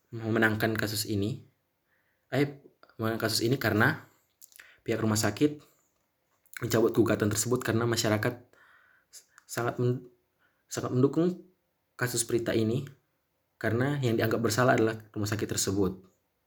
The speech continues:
Oke, jadi kasus Prita ini seharusnya kita jadikan pelajaran untuk melakukan introspeksi diri guna memperbaiki sistem hukum dan undang-undang yang banyak menimbulkan perdebatan dan pertentangan. Selain itu,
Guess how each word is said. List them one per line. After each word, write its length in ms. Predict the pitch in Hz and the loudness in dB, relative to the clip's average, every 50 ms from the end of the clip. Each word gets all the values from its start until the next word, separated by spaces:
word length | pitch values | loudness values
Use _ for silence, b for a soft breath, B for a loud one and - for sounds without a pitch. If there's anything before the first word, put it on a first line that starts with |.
| b b b b b b b b b b b b b b b b b | b b b b b b b b b b b b b b b b b
Oke, 240 | 117 101 - - 95 | -10 -8 -6 -4 -2
jadi 240 | 92 107 107 139 175 185 - - - - | 0 0 2 2 2 0 -2 -8 -12 -12
kasus 240 | 107 104 117 - | -10 -6 -6 -4
Prita 240 | - 123 113 117 - | -4 -4 -4 -2 0
ini 320 | - 151 117 117 139 135 - | 0 2 2 0 -2 -2 -6
seharusnya 560 | - - 110 - - 139 139 156 156 143 - | -8 -8 -6 -6 -2 0 0 0 -2 -4 -8
kita 560 | - - _ - 113 107 107 107 107 - - - - | -14 -16 _ -6 -4 -4 -4 -4 -6 -10 -12 -10 -8
jadikan 320 | 104 - - 104 104 104 | -8 -4 -4 -4 -2 0
pelajaran 480 | 113 104 104 104 139 - 95 98 - - - _ _ _ _ _ _ _ B B B B B B B B - | 0 2 4 4 4 4 2 0 -2 -8 -14 _ _ _ _ _ _ _ B B B B B B B B -12
untuk 240 | 107 110 135 131 131 | -6 0 0 0 2
melakukan 320 | 110 107 107 - - 113 | 0 -2 -2 -4 -4 -4
introspeksi 840 | 110 110 104 110 107 104 - - - 107 104 101 104 104 - - - _ | -4 -4 -6 -6 -6 -6 -4 -2 0 0 2 0 0 -2 -8 -14 -18 _
diri 400 | - 113 123 127 107 107 104 104 | -6 -2 0 2 2 2 2 2
guna 160 | 107 101 107 113 | 2 2 2 2
memperbaiki 600 | 110 101 92 104 98 95 95 95 92 - - 117 | 0 -2 -4 -4 -4 -4 -2 -4 -4 -4 -4 -4
sistem 400 | 113 - 95 - - - 98 92 | -4 -2 -4 -4 -4 -6 -6 -6
hukum 400 | 101 101 - - 107 113 131 - - - _ | -6 -8 -6 -6 -6 -6 -6 -8 -12 -16 _
dan 160 | _ - 104 | _ -12 -6
undang-undang 400 | 104 104 104 92 104 104 113 120 | -4 -4 -2 -2 0 0 0 0
yang 140 | 117 110 107 107 107 - b b b b b b b b b b b b b b b b b b _ _ _ _ _ _ | 0 0 -2 -4 -6 -10 b b b b b b b b b b b b b b b b b b _ _ _ _ _ _
banyak 320 | - 104 104 110 113 107 | -6 -4 -2 -2 -2 -2
menimbulkan 400 | 110 104 104 104 104 104 107 110 104 | 0 0 2 4 4 4 4 2 0
perdebatan 540 | - - 95 95 95 98 - - 113 110 110 | 0 0 0 0 0 0 -2 -2 -2 -2 -2
dan 80 | 107 107 | -2 -2
pertentangan. 720 | - - - 95 87 85 - 90 90 90 90 92 - _ _ _ | -2 -4 -4 -6 -6 -4 -4 -6 -6 -6 -10 -14 -18 _ _ _
Selain 320 | - - - 98 95 98 | -14 -8 -4 -4 -2 -2
itu, 400 | 101 101 98 - 156 202 - - | -2 -4 0 0 0 0 -2 -6